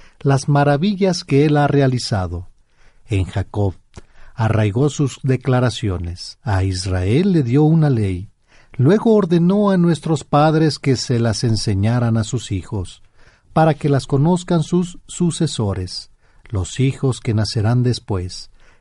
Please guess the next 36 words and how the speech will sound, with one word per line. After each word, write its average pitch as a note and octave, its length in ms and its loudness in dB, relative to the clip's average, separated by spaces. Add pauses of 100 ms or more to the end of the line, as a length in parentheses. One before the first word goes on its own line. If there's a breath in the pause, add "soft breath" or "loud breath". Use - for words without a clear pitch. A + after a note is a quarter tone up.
(180 soft breath)
que G2+ 380 2
éstos D3+ 340 -2
se C#3 140 0
encarguen C#3 640 0
de A#2+ 140 2
instruir A2 840 0
a C#3+ 60 0
sus C3+ 300 -8
hijos, G#2+ 480 -10 (320 soft breath)
para A2+ 240 2
que G#2 340 0
éstos C#3+ 320 -2
confíen E3 600 0
solo C#3 520 0
en C3+ 120 2
Dios, F#2+ 460 -6 (380 loud breath)
no D3+ 300 4
olviden F#3 520 4
las C#3+ 180 0
hazañas C#3+ 600 2
de B2+ 100 0
su B2+ 180 -2
Dios G2 440 -4 (320 soft breath)
y A#2 140 0
observen A#2+ 600 0
sus A2+ 220 -2
mandatos, G2+ 800 -4 (580 soft breath)
para G2 220 -2
que F#2+ 160 -4
no G2+ 140 -2
sean G#2+ 500 0
a G2+ 120 2
ejemplo A#2+ 520 -2
de G2 80 -6
sus - 240 -8
padres, F#2 600 -6